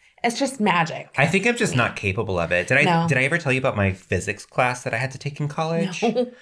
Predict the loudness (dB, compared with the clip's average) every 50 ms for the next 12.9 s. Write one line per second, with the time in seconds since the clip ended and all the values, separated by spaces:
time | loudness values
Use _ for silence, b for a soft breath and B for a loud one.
0 | -20 -20 -20 -20 -20 _ -14 0 4 4 4 6 4 2 0 0 0 0 0 2
1 | 2 2 0 0 -2 -2 -2 0 0 0 -2 -4 -6 -8 -8 -10 -4 -4 -4 -2
2 | -2 -4 -4 -2 0 0 2 2 2 2 4 4 4 6 4 4 4 4 2 4
3 | 4 4 4 4 4 4 4 2 0 0 2 4 4 6 6 6 6 6 6 4
4 | 4 2 0 -4 -10 -16 -16 -12 0 2 4 4 4 0 0 2 2 4 4 4
5 | 4 4 4 6 6 4 4 2 -2 -6 _ _ _ _ _ -14 -2 2 2 2
6 | 4 4 4 4 4 2 2 0 0 -2 -2 -2 -2 -2 -6 -6 -8 -6 -4 -2
7 | -2 -2 -2 0 0 2 4 4 4 2 2 0 0 -2 -4 -2 -2 -2 0 0
8 | -2 -2 -4 -8 -4 -2 -2 -2 -4 -6 -8 -4 -2 -2 0 0 -2 -4 -6 -6
9 | -6 -4 -4 -4 -4 -2 -2 -2 -2 -2 -4 -8 -6 -4 -2 0 2 0 0 -2
10 | -4 -8 -8 -8 -8 -8 -8 -8 -8 -8 -12 -10 -10 -8 -8 -8 -8 -10 -14 -18
11 | -20 -20 _ _ -8 -8 -8 -8 -14 _ -18 -18 -14 -10 -10 -8 -6 -4 -4 -2
12 | -2 -4 -6 -6 -4 -4 -4 -4 -6 -10 -12 -12 -12 -12 _ -16 -16 -16